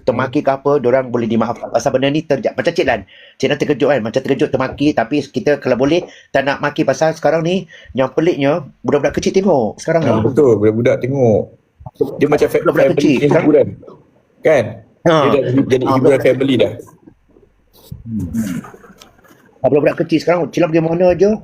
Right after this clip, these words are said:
Speaker 1: budak-budak kecil, "Cik Lan, Cik Lan, Cik Lan." Wah, Cik Lan pergi mana, kena kejar, or-, orang nak bergambar. Macam diorang excited, ah, Gen, Gen Z, Gen Z.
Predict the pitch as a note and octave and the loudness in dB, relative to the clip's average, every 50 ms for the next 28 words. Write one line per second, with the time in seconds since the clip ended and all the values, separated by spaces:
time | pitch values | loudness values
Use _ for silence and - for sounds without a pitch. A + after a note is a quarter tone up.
0 | - _ - - C3 C#3 C#3+ C#3+ C#3+ - D#3+ - E3+ E3 E3 - - A#2+ - D#3+ | -10 _ -4 -2 0 0 0 0 -2 -4 -2 0 0 0 0 -2 -4 -4 -2 -2
1 | C3+ F3 G#3+ A#3 A3+ A3 - E3 D3+ G3 A3 A3 G#3 - E3+ D#3+ F#3+ G#3 F#3+ D3+ | -2 0 0 0 0 0 0 0 2 2 2 2 2 0 0 0 0 0 0 0
2 | A#2 G2+ - - - - - - - - - B2+ A#2+ A#2+ G2 - - - - D#3+ | -2 -4 -8 -10 -14 -18 -20 -20 -10 -4 -2 0 0 0 -2 -6 -6 -2 0 0
3 | F#3 E3 F3 F3+ F3 F3+ G3 E3 - C#3+ C#3 C#3 D#3+ D#3 A#2 B2+ E3+ E3+ E3+ E3+ | 2 2 2 2 2 2 0 0 0 -2 -2 0 -2 -2 0 2 2 4 4 4
4 | E3+ E3 E3 - - B2 B2+ - - C3 C3 B2 A2 A#2+ - D3+ D#3 D#3+ D#3+ E3 | 2 0 -2 -2 0 0 0 2 0 0 0 0 -2 -2 0 0 0 2 2 2
5 | E3 E3 E3+ E3 - - - - - - _ _ _ - A2+ A2 B2+ B2+ B2+ B2+ | 2 2 0 -2 -6 -10 -14 -16 -20 -20 _ _ _ -4 -2 0 2 0 0 0
6 | - A2+ A#2+ B2+ B2 B2+ - - D3 D3+ - - E3 D#3+ D3+ - - - A#2 A2+ | -2 -2 -2 -2 -2 0 0 0 -2 0 0 0 2 2 2 0 0 -2 0 2
7 | C3 C3+ C3+ A2 G#2+ A2 C3+ C#3 B2 A#2+ A#2+ A2 A#2+ B2 A#2+ G#2+ A2 | 2 0 0 0 0 0 0 0 -2 -2 0 0 0 0 0 0 -2